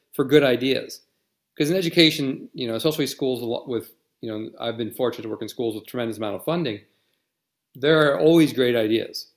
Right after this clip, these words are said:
but there's only so much capacity, right? We, we go down, what, what's the one variable that, you know, there's the, is it, you know, time is the only thing we can't get more of.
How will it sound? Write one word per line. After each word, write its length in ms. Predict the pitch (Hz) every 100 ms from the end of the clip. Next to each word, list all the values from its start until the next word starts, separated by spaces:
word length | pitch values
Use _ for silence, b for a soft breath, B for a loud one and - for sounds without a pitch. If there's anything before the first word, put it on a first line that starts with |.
| _ _ _ _ _ _ _
but 140 | 120
there's 160 | 147 135
only 140 | 165
so 120 | 151
much 180 | 156 139
capacity, 600 | - - 123 123 - 101
right? 180 | 98 107
We, 200 | 110 113
we 180 | - 120
go 160 | 135 151
down, 240 | 147 147 127
what, 220 | 139 147
what's 200 | 139 -
the 120 | 147
one 540 | 123 123 139 143 143 139 _ _ _ -
variable 540 | 113 127 135 117 113
that, 220 | 110 - - _ _ _ _
you 120 | 127
know, 40 | 107
there's 280 | 117 - _
the, 420 | - 107 104 101 - -
is 100 | 107
it, 160 | 104 _ _
you 100 | 139
know, 80 | -
time 400 | - 165 170 175
is 140 | 151
the 80 | 135
only 200 | 143 147
thing 140 | 143 131
we 100 | 123
can't 340 | - 131 -
get 160 | 120 -
more 260 | 110 107
of. 200 | - -